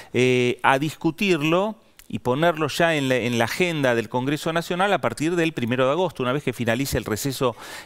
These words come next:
eh, de invierno. Y ahí también un poco, eh, en, en parte en lo que tiene que ver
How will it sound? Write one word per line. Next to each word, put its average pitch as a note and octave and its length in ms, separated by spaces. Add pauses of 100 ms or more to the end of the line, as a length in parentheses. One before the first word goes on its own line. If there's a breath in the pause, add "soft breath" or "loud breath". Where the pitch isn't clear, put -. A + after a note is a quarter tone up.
eh, A2 220
de C3 160
invierno. C3 800
Y D3+ 220
ahí F#3 220
también F3 560
un D#3 80
poco, D#3 420 (260 loud breath)
eh, B2 340
en, A2+ 300
en A#2 140
parte D#3+ 400
en C3 80
lo A#2 80
que A2 100
tiene C3+ 220
que B2 100
ver B2+ 240